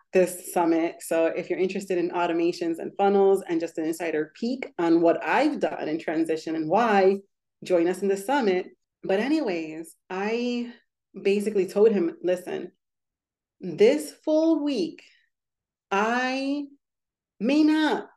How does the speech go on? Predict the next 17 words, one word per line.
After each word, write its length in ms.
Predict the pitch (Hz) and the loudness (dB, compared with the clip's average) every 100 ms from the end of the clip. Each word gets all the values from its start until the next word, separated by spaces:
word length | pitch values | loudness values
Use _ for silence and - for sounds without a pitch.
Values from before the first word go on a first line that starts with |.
| _ _ | _ _
you 140 | 214 254 | -2 2
know, 260 | 220 190 | 4 4
we're 160 | 180 226 | 4 4
gonna 160 | 302 262 | 2 0
be 560 | 254 240 214 - 190 | -4 -4 -6 -4 -2
<laughs> 40 | - | 2
living 300 | 233 233 214 | 2 4 2
off 180 | 208 202 | 2 0
of 120 | - | -8
chicken 300 | 233 214 196 | -4 0 2
nuggets 480 | 208 214 220 214 - | 2 4 4 2 -10
and, 340 | 165 156 151 - _ _ - | -6 -4 -6 -10 _ _ -4
you 120 | 202 | 2
know, 160 | 180 170 | 4 4
frozen 400 | 202 202 196 165 | 4 4 4 0
pizzas." 800 | - 240 240 285 302 370 320 | -4 -6 0 4 4 4 0
<laughs> 40 | 320 | -4